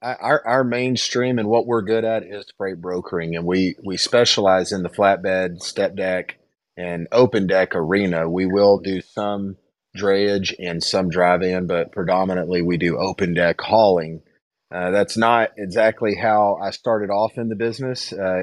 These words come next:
it was, it was with trucks. Uh, and just like most folks, I started off with a gooseneck trailer and a hotshot truck. So it was a, it was a, uh,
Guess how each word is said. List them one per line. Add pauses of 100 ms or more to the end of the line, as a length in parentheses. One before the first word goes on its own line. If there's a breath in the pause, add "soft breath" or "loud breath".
it
was,
it
was
with
trucks. (440)
Uh,
and
just
like (140)
most
folks,
I
started
off
with (180)
a
gooseneck
trailer
and
a
hotshot
truck.
So
it
was
a, (640)
it
was
a,
uh,